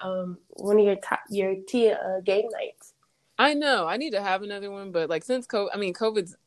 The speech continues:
Speaker 2: I don't think ever gonna be
Speaker 1: No,
Speaker 2: over.
Speaker 1: it's not. <laughs>
Speaker 2: But since it's, since we're a little bit more open, a little bit more at ease, like, we should get, get up soon, definitely.
Speaker 1: Yeah. Yeah, I was telling my friend, I was like,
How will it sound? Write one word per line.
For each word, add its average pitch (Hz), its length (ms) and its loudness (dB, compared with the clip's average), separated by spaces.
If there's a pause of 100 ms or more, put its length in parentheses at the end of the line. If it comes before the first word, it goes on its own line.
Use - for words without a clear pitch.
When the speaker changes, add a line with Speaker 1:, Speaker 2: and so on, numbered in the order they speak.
(160)
Speaker 2:
I 175 60 -2
don't 175 160 -2
think 160 160 -6
ever 151 180 -2
gonna 160 160 -4
be 160 140 0
Speaker 1:
No, 170 320 8
Speaker 2:
over. 147 100 6
Speaker 1:
it's 320 100 8
not. 139 260 2
<laughs> 285 840 8
Speaker 2:
But 523 160 8
since 311 220 -2
it's, 254 380 -6
since 320 180 0
we're 277 100 6
a 233 80 10
little 226 220 8
bit 208 180 4
more 190 160 -4
open, 185 380 -4
a 165 40 -4
little 175 240 -6
bit 160 200 -6
more 165 160 -2
at 147 100 -4
ease, 160 320 -8
like, 151 120 -4
we 160 100 -2
should 160 160 -6
get, 143 320 2
get 160 100 0
up 135 160 -2
soon, 135 260 -14
definitely. 185 540 -6
Speaker 1:
Yeah. 214 260 -6 (360)
Yeah, 220 160 8
I 240 80 12
was 254 160 6
telling 294 180 6
my 269 100 0
friend, 277 200 -8
I 277 40 -8
was 262 120 -14
like, 240 180 -4